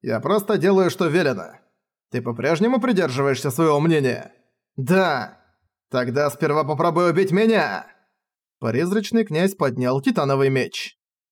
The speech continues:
Хьюго слегка усмехнулся. "Хорошо, пусть так и будет. Я привёл тебя в команду Кей, я и доведу дело до конца, отправлю тебя на тот свет!"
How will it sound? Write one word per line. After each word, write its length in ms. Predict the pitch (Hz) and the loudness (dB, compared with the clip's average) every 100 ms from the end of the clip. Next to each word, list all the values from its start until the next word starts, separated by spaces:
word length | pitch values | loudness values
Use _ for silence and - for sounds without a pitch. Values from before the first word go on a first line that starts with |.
| _ _ | _ _
Хьюго 460 | - 123 123 131 165 | -6 -2 0 0 0
слегка 380 | 233 208 139 | 0 0 0
усмехнулся. 840 | 120 117 151 147 131 117 - - - _ _ _ _ _ _ | -2 -2 -2 0 -2 -4 -10 -14 -16 _ _ _ _ _ _
"Хорошо, 540 | - 120 120 156 165 139 | -6 -4 -2 0 0 2
пусть 220 | 160 - | 0 0
так 160 | 156 | -2
и 60 | 170 | 0
будет. 460 | 147 143 - - - _ _ _ _ - | 0 0 -2 -10 -20 _ _ _ _ -8
Я 180 | 110 | -6
привёл 320 | 113 139 156 143 | -2 0 0 0
тебя 200 | 147 147 | 0 0
в 40 | |
команду 400 | 151 147 143 135 | 0 -2 0 -2
Кей, 580 | 135 165 147 - - _ _ - | 0 2 2 -2 -14 _ _ -10
я 360 | - 156 190 | -2 0 2
и 40 | 175 | 2
доведу 340 | 180 175 190 | 2 2 2
дело 240 | 180 175 | 2 2
до 100 | 156 | 2
конца, 640 | 151 151 127 185 165 123 - _ _ | 0 -2 0 2 2 0 -6 _ _
отправлю 600 | - 131 - 165 185 160 | -4 -4 -2 0 2 2
тебя 260 | 160 165 175 | 2 2 2
на 100 | 165 | 2
тот 220 | 170 160 | 2 0
свет!" 540 | - 170 151 - - | 0 2 2 0 -10